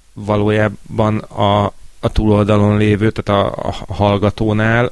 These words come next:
ugyanaz a, a jelsorozat ismétlődött meg, tehát gyakorlatilag i-, a, a hangod rezgése továbbítódott elektromos impulzusok formájában, és alakítódott vissza,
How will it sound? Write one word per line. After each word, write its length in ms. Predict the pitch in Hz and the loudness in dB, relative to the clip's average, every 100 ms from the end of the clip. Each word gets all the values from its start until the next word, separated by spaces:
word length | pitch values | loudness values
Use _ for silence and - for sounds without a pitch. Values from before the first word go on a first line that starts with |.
| - | -6
ugyanaz 480 | - 120 117 101 98 | -4 -2 0 0 0
a, 260 | 98 95 95 - - | 2 2 0 -2 -10
a 100 | - | -2
jelsorozat 680 | 101 98 92 - 101 95 95 | 2 2 0 0 0 0 -2
ismétlődött 720 | 101 - 98 - 95 92 92 | -4 -4 -4 -2 -2 0 -2
meg, 360 | 101 92 110 147 - - - | -2 -2 -2 -8 -16 -20 -6
tehát 220 | - - - | -6 -6 -4
gyakorlatilag 580 | 107 - 104 113 107 - - - | -2 0 0 0 -2 -6 -16 -14
i-, 140 | - - | -12 -10
a, 80 | - 104 101 | -4 0 0
a 200 | - 92 | -2 -2
hangod 440 | 95 127 110 101 | 0 2 2 0
rezgése 580 | 107 104 87 101 98 - | 0 -2 -2 -4 -4 -4
továbbítódott 1000 | - 101 98 92 92 - 101 98 98 - - | -4 -2 -2 0 -2 0 0 0 -2 -6 -4
elektromos 560 | 101 90 - 98 95 | -2 -2 -4 -4 -2
impulzusok 680 | 101 92 101 90 95 98 - | -2 0 0 -2 -4 -6 -4
formájában, 720 | - 95 95 98 98 101 104 | -2 0 0 0 2 2 0
és 240 | 104 92 | -2 -2
alakítódott 680 | 98 101 - 98 98 92 92 | 0 -2 -2 -4 -2 -2 -2
vissza, 460 | 98 - - 110 | -4 -4 -2 -2